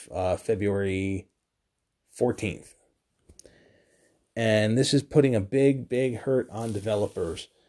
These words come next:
Um, developers are saying, like, "Hey, you know what? Maybe we'll hold off on this. Maybe we'll scrap these games, and we will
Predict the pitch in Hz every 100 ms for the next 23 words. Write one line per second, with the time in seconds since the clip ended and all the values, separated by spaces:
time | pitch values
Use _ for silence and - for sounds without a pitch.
0 | _ _ _ _ _ - 92 98 98 98
1 | 107 107 113 117 120 113 107 127 120 117
2 | 107 104 - 120 113 104 107 110 113 117
3 | 120 117 113 107 110 110 104 - 113 123
4 | 120 - 107 107 95 90 - 131 127 -
5 | 120 104 113 110 110 107 107 107 - -
6 | 92 92 92 90 90 90 - 320 92 101
7 | 98 98 98 101 95